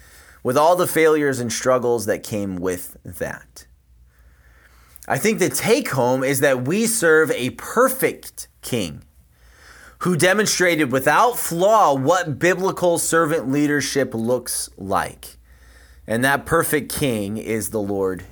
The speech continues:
Jesus Christ. And in fact, if we look at John chapter thirteen, I think that this is one of the most incredible examples of servant leadership in all of Scripture. In John chapter thirteen, Jesus has taken the disciples into the upper room and he begins to wash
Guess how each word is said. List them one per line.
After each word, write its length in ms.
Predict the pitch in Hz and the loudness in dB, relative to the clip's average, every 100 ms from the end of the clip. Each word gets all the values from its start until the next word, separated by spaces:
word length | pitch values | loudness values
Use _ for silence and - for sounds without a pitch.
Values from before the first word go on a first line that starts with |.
| - | -12
Jesus 380 | 95 95 82 - | -8 -8 -8 -10
Christ. 560 | - 80 - - - - _ - - - - - - | -8 -8 -10 -18 -18 -20 _ -20 -20 -20 -20 -12 -2
And 140 | 156 | 0
in 60 | 151 | 2
fact, 320 | 190 190 160 | 2 2 0
if 160 | 151 147 | -2 0
we 160 | 175 | 0
look 240 | 175 175 143 | 2 2 0
at 80 | |
John 280 | 113 143 147 | -2 2 2
chapter 320 | 139 151 135 | 2 0 0
thirteen, 520 | 123 147 135 - 135 104 | -2 0 0 0 -2 -2
I 80 | |
think 240 | 101 143 139 | -2 -2 -2
that 100 | 127 | -2
this 160 | 131 | -2
is 160 | 135 107 | -2 -2
one 140 | 131 | -2
of 80 | 135 | -2
the 80 | 120 | -2
most 300 | 117 113 113 | -2 -2 -2
incredible 600 | 110 - 160 175 165 175 | -6 -4 -2 0 0 -2
examples 540 | 147 113 131 127 117 | -2 0 0 0 -2
of 100 | 107 | -4
servant 340 | - 131 127 113 | -2 -2 -2 -2
leadership 540 | 117 104 98 101 95 | -4 -4 -4 -4 -6
in 60 | 101 | -4
all 400 | 98 113 123 117 | 0 2 2 0
of 100 | 101 | -4
Scripture. 720 | - - 101 - - 62 - - - - - - - - - - - - | -8 -6 -6 -6 -12 -12 -14 -20 -20 -20 -20 -20 -20 -20 -20 -20 -16 -6
In 100 | 127 | 0
John 220 | 160 160 | 2 2
chapter 280 | 160 175 147 | 2 2 2
thirteen, 500 | 170 175 - 165 139 | 2 2 2 -2 0
Jesus 260 | 139 147 | 0 0
has 160 | 139 131 | 0 0
taken 320 | - 156 170 | 2 2 2
the 100 | 147 | -2
disciples 760 | 127 120 - 123 143 127 127 120 | -2 0 0 0 0 -2 -2 -4
into 600 | 135 156 151 - 135 131 | -4 -4 -4 0 0 2
the 180 | 127 | 0
upper 300 | - 123 123 | 0 0 -2
room 400 | 113 101 104 107 | -4 -2 -2 -4
and 160 | 107 117 | -4 -6
he 120 | 120 | -4
begins 680 | 131 110 120 131 156 156 - | -4 -4 -2 -2 -2 -6 -6
to 160 | 147 | -6
wash 680 | 117 101 107 101 104 - - | -4 0 0 0 -4 -14 -16